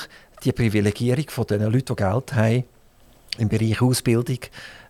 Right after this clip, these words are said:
äh, massiv zunimmt. Und wer halt kein Geld hat, bekommt das nicht mehr. Da ist die Schweiz vermutlich noch eines der wenigen Länder.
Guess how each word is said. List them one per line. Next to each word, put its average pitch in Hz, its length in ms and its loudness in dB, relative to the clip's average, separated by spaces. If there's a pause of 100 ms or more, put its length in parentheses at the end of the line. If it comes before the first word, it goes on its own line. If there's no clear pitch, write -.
äh, 110 240 0
massiv 123 580 2
zunimmt. 156 580 0
Und 120 200 0
wer 104 220 0
halt 110 240 -2
kein 104 220 0
Geld 123 300 0
hat, 147 140 -4
bekommt 160 400 -4
das 156 100 -8
nicht 165 100 -2
mehr. - 100 -12 (140)
Da - 100 0
ist - 220 0
die - 40 -4
Schweiz - 640 -2
vermutlich 156 840 -2
noch 147 160 -4
eines 120 460 0
der 135 320 -2
wenigen 110 580 2
Länder. 165 380 0